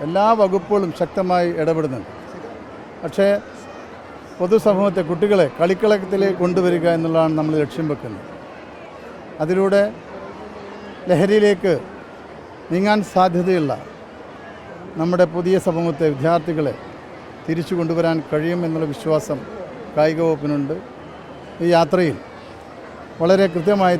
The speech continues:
തന്നെ ഞങ്ങൾക്ക് ബോധ്യപ്പെടുന്നു. ലഹരി വിരുദ്ധ സന്ദേശത്തിൻ്റെ ഭാഗമായി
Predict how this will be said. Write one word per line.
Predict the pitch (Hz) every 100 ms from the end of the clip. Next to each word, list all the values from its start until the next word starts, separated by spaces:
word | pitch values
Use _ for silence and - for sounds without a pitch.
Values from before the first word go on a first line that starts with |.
| 165
തന്നെ | 165 165 175 - - 147
ഞങ്ങൾക്ക് | 156 147 151
ബോധ്യപ്പെടുന്നു. | 143 147 139 127 95 92 - - - - - - - - - -
ലഹരി | 180 190 208 214 170
വിരുദ്ധ | 180 185 196 190 - - - - - - - - - -
സന്ദേശത്തിൻ്റെ | 180 208 202 185 196 185
ഭാഗമായി | 180 180 180 180